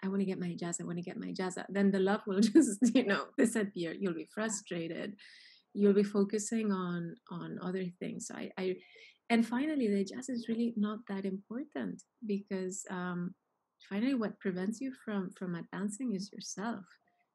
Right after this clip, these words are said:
So I think, uh, the ijaza, e-, especially today, we, I, I do want to say this, um, there is a tendency, um,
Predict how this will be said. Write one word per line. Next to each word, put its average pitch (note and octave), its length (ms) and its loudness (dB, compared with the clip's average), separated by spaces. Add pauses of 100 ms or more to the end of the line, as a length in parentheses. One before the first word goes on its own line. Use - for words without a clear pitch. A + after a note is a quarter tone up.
(100)
So F3+ 640 -2 (720)
I G#3 80 2 (140)
think, A#3 320 6 (240)
uh, F3+ 340 0
the F#3+ 200 4
ijaza, G#3 440 -2
e-, G3+ 180 2 (320)
especially C#4+ 540 0
today, E3 640 -4
we, F3 540 -2 (120)
I, F3+ 280 -4
I F3+ 200 -2
do B3 200 2
want F3+ 220 2
to F#3 100 -2
say F3 320 -2
this, G#3 440 -6
um, F3+ 360 -2 (520)
there G3+ 220 4
is B3+ 220 2
a B3+ 60 0
tendency, F3+ 840 -2 (460)
um, - 800 -8